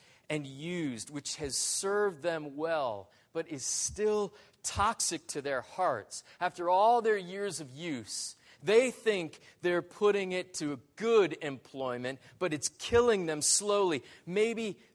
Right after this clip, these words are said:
that will die with Jesus too. Ah, that's what following Jesus looks like.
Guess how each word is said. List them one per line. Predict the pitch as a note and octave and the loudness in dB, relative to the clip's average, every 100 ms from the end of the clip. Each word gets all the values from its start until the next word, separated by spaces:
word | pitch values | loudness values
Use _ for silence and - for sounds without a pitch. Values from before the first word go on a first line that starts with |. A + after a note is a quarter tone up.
| C3 | -10
that | C3 G3 G#3 F3 | 4 8 8 8
will | E3 | -2
die | C#3+ D3 C#3 C3+ | 0 2 2 2
with | C3 - | -2 -8
Jesus | C#3+ C3 B2 A#2 | -10 -10 -8 -8
too. | - - C3+ G2 F2+ F2+ _ _ _ _ _ _ _ _ _ _ _ _ _ _ _ _ _ _ _ _ _ _ _ | -8 -10 -10 -12 -16 _ _ _ _ _ _ _ _ _ _ _ _ _ _ _ _ _ _ _ _ _ _ _ _
Ah, | A2 A#2 | -18 -8
that's | C3+ - | -6 -6
what | A#2 | -12
following | - A2+ A2 A2 G#2 G#2 | -8 -4 -4 -6 -10 -14
Jesus | G2+ A2 G2+ G2 - | -14 -16 -14 -14 -14
looks | G#2+ - - | -14 -14 -14
like. | G#2 G#2 | -16 -20